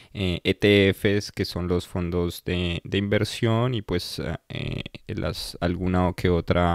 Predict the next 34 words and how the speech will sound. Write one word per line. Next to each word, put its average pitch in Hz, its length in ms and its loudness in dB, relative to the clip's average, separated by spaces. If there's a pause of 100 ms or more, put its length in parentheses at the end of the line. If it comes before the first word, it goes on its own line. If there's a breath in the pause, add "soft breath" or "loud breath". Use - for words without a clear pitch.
acción 87 600 -4 (260 loud breath)
que 90 100 -4
tengo 85 1000 0
de 87 520 2
fondos 85 360 -2
de 92 80 0
inversión 90 600 0
de, 90 200 2
en 90 180 -2
finca 92 320 0
raíz 95 580 2 (380 loud breath)
o 95 140 0
en 90 80 0
bienes 90 280 -2
inmuebles, 107 720 0
eh, 85 420 -6
y - 60 -8
bueno, 82 320 2
pues, - 400 -8 (720)
la 101 120 6
idea 90 140 6
en 90 80 4
este 98 220 4
video 98 160 8
es 90 80 2
contarles 98 480 0
un 98 100 0
poco 98 400 2
qué - 180 -12
ha 95 60 0
avanzado 101 420 4
sobre 127 440 8
eso, 127 400 6 (320 loud breath)
eh, 92 400 2